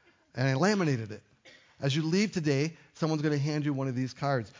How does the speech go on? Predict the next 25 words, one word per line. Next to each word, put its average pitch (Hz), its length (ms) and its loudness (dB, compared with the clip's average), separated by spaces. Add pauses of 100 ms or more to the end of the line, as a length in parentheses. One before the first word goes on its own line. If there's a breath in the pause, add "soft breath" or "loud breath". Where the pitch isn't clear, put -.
What 165 140 2
do 185 40 6
you 175 80 4
do 165 160 4
with 156 160 0
this 147 160 -6
card? 151 400 -8 (360 soft breath)
Well, 156 260 4
I 139 80 0
think 156 180 0
there's 143 140 -2
a 139 40 0
lot 147 140 4
of 147 60 -2
places 147 320 -2
you 143 80 -6
could - 140 -10
put 147 180 -2
it. 123 100 -4
One 151 260 -2
is 147 160 -2
maybe 147 220 0
at 135 100 -4
your 135 120 -6
computer 156 560 -4